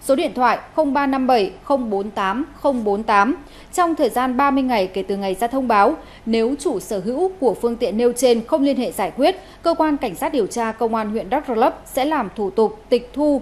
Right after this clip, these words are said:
xung công quỹ nhà nước theo quy định của pháp luật. Mọi yêu cầu khiếu nại về sau không được giải quyết.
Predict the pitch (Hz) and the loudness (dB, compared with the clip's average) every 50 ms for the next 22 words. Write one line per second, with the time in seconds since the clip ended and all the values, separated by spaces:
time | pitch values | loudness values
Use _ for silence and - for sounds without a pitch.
0 | 285 - - - - 311 285 269 262 - 262 262 254 247 - 254 254 277 330 302 | -4 -10 -14 -10 -8 -6 -4 -6 -4 -4 -4 -4 -4 -6 -6 -6 -4 -2 -2 -2
1 | 214 175 190 254 339 359 - - 285 294 247 240 - 247 220 240 165 - 185 - | -2 -2 0 -2 -2 -2 -4 -4 -4 -2 -2 -2 -2 -2 -2 -2 -4 -6 -6 -4
2 | 269 320 311 277 254 208 - - - - - - - - 277 262 254 330 330 294 | -4 0 4 4 4 4 4 0 -10 -20 -20 -12 -4 0 0 2 2 0 -2 -2
3 | - 269 226 226 - - - 214 214 240 269 311 - - - - 214 190 180 - | 0 0 0 0 -2 -4 -4 -2 0 0 0 0 -2 -2 -4 -2 -2 -2 -2 0
4 | 233 220 226 220 208 220 - - - - 254 226 220 208 185 - - - 190 156 | 2 2 2 2 2 -2 -10 -8 -4 -2 -2 0 -2 -4 -6 -6 -8 -8 -10 -6
5 | - 220 233 262 254 | 0 2 2 2 0